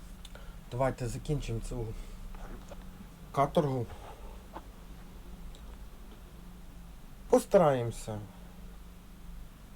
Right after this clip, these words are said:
всі бої, поєдинки розгуляти. Ідемо, коротше, моно. У мене, кроме фіола, в принципі, ніфіга і немає.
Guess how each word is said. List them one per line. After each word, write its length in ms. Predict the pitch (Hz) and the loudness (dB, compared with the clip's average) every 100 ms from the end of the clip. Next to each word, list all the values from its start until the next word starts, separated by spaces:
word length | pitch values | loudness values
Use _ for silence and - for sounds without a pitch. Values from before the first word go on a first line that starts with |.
| - - - - - - - | -14 -14 -14 -12 -12 -12 -8
всі 240 | - 160 | 0 0
бої, 280 | 123 120 110 | 4 4 4
поєдинки 720 | - 151 120 117 110 - 104 - - - - - | 6 6 8 2 0 0 -4 -4 -10 -14 -12 -4
розгуляти. 640 | - 113 131 151 175 104 - - - - - 151 | -2 -2 4 4 4 0 -4 -8 -12 -10 -6 0
Ідемо, 260 | 147 127 120 | 2 2 0
коротше, 360 | 113 104 90 - - - - 123 | -2 -2 -6 -10 -12 -12 -10 -2
моно. 300 | 120 98 87 - - - - - - - - - - - - - - | 0 0 -2 -8 -12 -12 -12 -12 -12 -12 -12 -12 -12 -14 -12 -14 4
У 20 | |
мене, 180 | 160 160 | 6 6
кроме 320 | - 156 147 | 8 8 6
фіола, 320 | 131 139 127 | 4 2 4
в 60 | 107 | 2
принципі, 440 | 117 117 - - | 0 -2 -4 -4
ніфіга 400 | 107 98 110 104 | -4 -4 -2 0
і 60 | 95 | 2
немає. 440 | 95 92 82 78 | 2 0 0 -4